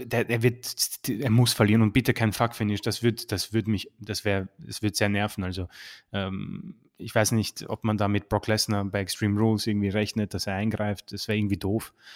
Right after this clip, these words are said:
Lass Roman, Roman, lass Roman Reigns gewinnen, äh, stärke ihn noch auf, bau ihn noch auf und dann, äh, kommt Saudi-Arabien und, äh, ich mein, m, vor Saudi-Arabien kommt aber noch der Dr-,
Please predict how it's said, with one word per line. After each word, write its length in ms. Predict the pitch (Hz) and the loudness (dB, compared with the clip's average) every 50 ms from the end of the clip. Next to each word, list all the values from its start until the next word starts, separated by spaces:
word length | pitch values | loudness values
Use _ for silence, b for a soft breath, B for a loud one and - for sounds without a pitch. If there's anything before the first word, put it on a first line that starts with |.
| B B | B B
Lass 200 | 107 113 135 131 - | 4 4 6 6 6
Roman, 220 | 143 147 151 147 135 | 6 8 8 8 8
Roman, 400 | 139 143 147 147 135 131 123 113 - | 8 6 6 4 2 2 -2 -2 -4
lass 340 | - 117 123 131 - - - | 0 2 2 2 2 2 2
Roman 300 | 117 123 135 143 135 127 120 | 4 4 6 6 6 6 6
Reigns 340 | 127 131 147 139 - - | 4 4 4 2 2 0
gewinnen, 640 | - 127 113 113 131 143 143 139 139 139 127 - - | 0 0 2 2 2 2 4 2 2 2 0 -2 -6
äh, 160 | - - - - - - - | -8 -8 -8 -10 -12 -10 -10
stärke 400 | - - - - 113 131 - - | -12 -6 -2 -2 0 0 2 2
ihn 100 | 135 127 | 2 2
noch 140 | 127 131 110 | 2 2 2
auf, 280 | 127 131 156 143 - - - 131 - | 2 0 0 -2 -4 -8 -12 -4 2
bau 140 | - 123 127 | 2 2 4
ihn 60 | 139 | 4
noch 120 | 135 120 | 2 2
auf 220 | 113 127 151 135 - | 2 2 0 -2 -2
und 140 | 127 120 113 | -4 -2 -2
dann, 240 | 117 117 123 123 117 B B B B B B B B B B _ | 0 0 0 -2 -4 B B B B B B B B B B _
äh, 140 | - - - 120 | -16 -16 -14 -4
kommt 240 | - 123 123 127 | -2 0 0 2
Saudi-Arabien 760 | 110 131 127 123 117 120 110 107 107 113 131 120 113 104 104 107 | 2 2 2 4 4 4 4 4 4 2 2 2 2 2 2 2
und, 340 | 110 107 110 110 107 - - | 0 0 2 0 0 0 -2
äh, 60 | 110 | -4
ich 120 | 110 - - | -2 0 2
mein, 360 | 120 113 117 117 110 - - - _ | 2 4 2 2 0 -4 -10 -10 _
m, 260 | 123 117 113 117 123 - | -6 -4 -4 -4 -6 0
vor 240 | - - 120 135 139 | 6 8 8 8 10
Saudi-Arabien 680 | 127 139 143 156 147 156 143 135 131 147 - 147 139 123 | 10 8 8 8 6 4 2 2 2 2 2 2 2 4
kommt 240 | - 135 139 135 - | 4 4 4 4 2
aber 120 | 127 123 127 | 2 2 2
noch 140 | 127 123 - | 2 0 0
der 300 | - 120 120 117 113 107 | 2 2 4 4 2 0
Dr-, 280 | - - - 110 104 | -2 -4 -2 0 0